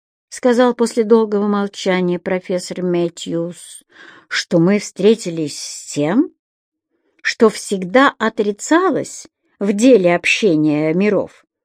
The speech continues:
Первая встреча с чужим разумом и... злые намерения?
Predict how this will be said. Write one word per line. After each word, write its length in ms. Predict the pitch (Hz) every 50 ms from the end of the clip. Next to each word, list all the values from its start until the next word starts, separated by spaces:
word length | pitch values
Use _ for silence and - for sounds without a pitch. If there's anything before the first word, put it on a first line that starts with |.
| _ _ _ _ _ _ _ _ _ _ _ _ _ _
Первая 420 | - 285 311 294 269 240 240 226 202
встреча 680 | - - - - 202 233 262 254 247 - - 196 190 185
с 60 | -
чужим 520 | - - - 202 180 170 170 208 214 196
разумом 720 | 185 185 202 214 220 220 208 196 196 196 196 196 190 190 185 -
и... 720 | - 202 208 208 202 196 196 196 190 185 180 170 165 - _ _ _ _ _ _ _ _ _ _ _ _ _ _
злые 520 | - - 135 127 131 151 170 185 196 202 202
намерения? 800 | 220 233 262 330 415 415 339 240 175 160 143 135 127 123 120 131